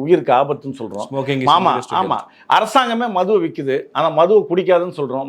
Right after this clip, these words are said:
Speaker 1: மது விக்கிற கடையில இருந்து, டாஸ்மாக் கடையில இருந்து ஒரு ஐம்பது மீட்டர் தள்ளி நீங்க பைக்கில் போனீங்கன்னா உடனே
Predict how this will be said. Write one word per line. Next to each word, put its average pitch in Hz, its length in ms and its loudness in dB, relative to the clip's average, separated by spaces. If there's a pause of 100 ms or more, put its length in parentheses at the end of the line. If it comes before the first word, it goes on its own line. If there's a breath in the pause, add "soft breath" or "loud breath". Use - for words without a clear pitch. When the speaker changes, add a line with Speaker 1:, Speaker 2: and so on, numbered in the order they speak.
Speaker 1:
மது 190 200 4
விக்கிற 175 280 -2
கடையில 175 280 0
இருந்து, 175 220 -4
டாஸ்மாக் 180 500 0
கடையில 160 280 -4
இருந்து 175 180 -4 (360 loud breath)
ஒரு 147 140 4
ஐம்பது 185 400 0
மீட்டர் 180 320 0
தள்ளி 151 360 -2 (640 soft breath)
நீங்க 143 140 0
பைக்கில் 160 400 2
போனீங்கன்னா 139 360 -4
உடனே 151 240 0